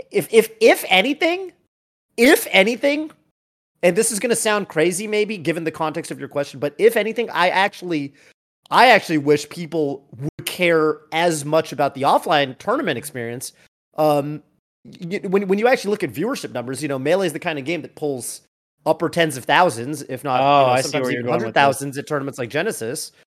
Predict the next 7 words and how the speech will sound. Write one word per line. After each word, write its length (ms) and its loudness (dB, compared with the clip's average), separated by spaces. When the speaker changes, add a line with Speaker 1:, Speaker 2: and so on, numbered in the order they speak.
Speaker 1:
We 200 -4
were 100 2
watching, 460 4
we 100 0
were 80 4
watching, 460 0
um, 640 0